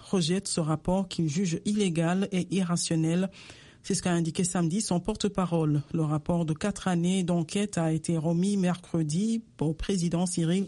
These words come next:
Ramaphosa. Il accuse Jacob Zuma d'avoir été un dictateur centra-, un acteur, pardon, central d'un système mis au point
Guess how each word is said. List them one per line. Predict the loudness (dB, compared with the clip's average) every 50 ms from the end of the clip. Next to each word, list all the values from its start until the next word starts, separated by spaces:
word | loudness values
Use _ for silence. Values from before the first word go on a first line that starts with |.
| -4
Ramaphosa. | -6 -2 -2 0 0 0 -2 -2 -2 0 0 -2 -2 -4 -8 -16 -18 -18 -20 -20 -20 -20 -20 -20 -20 -20 -20 -20 -8 -2
Il | 0 0 0
accuse | 0 0 -2 -2 0 0 0 0 -2 -2 0
Jacob | -2 -2 -2 0 -2 -2 -2 0
Zuma | 0 0 0 2 2 2
d'avoir | 0 0 0 0 2 2 2 2 2 2 0
été | -2 0 0 0 0
un | 2 2 0
dictateur | 0 0 -2 -2 -2 -2 -2 0 0 0 0 0 -2
centra-, | -2 0 0 -2 -2 -4 -4 -2 0 0 0 0 0 2
un | 2 2 2 2 2 2
acteur, | 0 0 0 0 -2 0 0
pardon, | 0 0 0 0 0 0 0
central | 0 0 -2 -2 0 -2 0 0 2 2
d'un | 0 0 0
système | 0 -2 -4 -4 -2 0 0 2 4
mis | 4 4 2 2 2 2 2 2
au | 0 0
point | -2 -4 -2 0 0 2 2 0